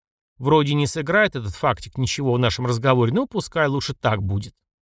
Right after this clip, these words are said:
Делаю глоток из кубка.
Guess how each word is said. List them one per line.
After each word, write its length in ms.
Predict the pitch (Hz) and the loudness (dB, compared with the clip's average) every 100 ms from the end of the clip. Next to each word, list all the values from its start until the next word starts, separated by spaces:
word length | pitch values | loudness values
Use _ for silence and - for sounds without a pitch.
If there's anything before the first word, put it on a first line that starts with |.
| _ _ _ _ _ _ _ _ _ _ _ 123 | _ _ _ _ _ _ _ _ _ _ _ -2
Делаю 300 | 202 277 214 | 2 2 2
глоток 380 | 202 196 208 | 2 0 -4
из 120 | 220 - | -6 -8
кубка. 500 | - 123 - 120 | -2 -2 -2 -8